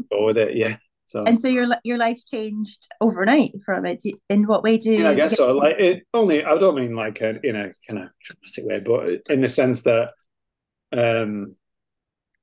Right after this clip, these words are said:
Speaker 2: like, I, I got, so, so the, it was filmed in, like, twenty sixteen in, like, the summer, so everything kind of
Speaker 1: Mm-hmm.
Speaker 2: just, and then I think it only broadcasted in the,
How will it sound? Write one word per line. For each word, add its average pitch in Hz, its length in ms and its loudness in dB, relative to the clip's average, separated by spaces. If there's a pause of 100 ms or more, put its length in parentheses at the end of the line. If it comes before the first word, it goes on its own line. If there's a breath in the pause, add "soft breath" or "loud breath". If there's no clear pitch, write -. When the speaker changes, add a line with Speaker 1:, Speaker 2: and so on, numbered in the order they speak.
(800)
Speaker 2:
like, 107 340 -6 (880)
I, 120 180 0 (100)
I 131 80 -4
got, 127 360 0 (180)
so, 139 460 4
so 135 420 6 (640 loud breath)
the, 143 320 2 (100)
it 151 80 2
was 139 220 0
filmed 170 260 2
in, 156 80 -2
like, 143 160 -6
twenty 139 300 -6
sixteen 135 500 -4
in, 110 100 -8
like, 107 200 -12
the 120 60 -14
summer, 104 340 -4
so 113 220 2
everything 113 360 0
kind 110 160 2
of 90 60 2
Speaker 1:
Mm-hmm. 87 100 -6
Speaker 2:
just, - 180 -14 (160)
and 127 140 -2
then 120 140 0
I 123 160 0
think 127 180 0
it 127 80 4
only 120 200 2
broadcasted 117 600 -2
in 107 220 -6
the, 104 400 -6